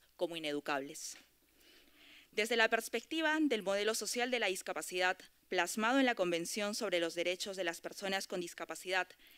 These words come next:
y reconocido en la jurisprudencia de la Corte Interamericana de Derechos Humanos,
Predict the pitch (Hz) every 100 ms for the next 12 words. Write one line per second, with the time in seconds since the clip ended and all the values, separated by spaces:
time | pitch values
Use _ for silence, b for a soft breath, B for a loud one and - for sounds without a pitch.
0 | B B 214 202 196 190 185 - 269 190
1 | 180 185 175 - 175 - 180 196 208 247
2 | 180 165 202 196 208 196 170 160 156 180
3 | 160 147 147 156 160 175 202 - 233 202
4 | 190 247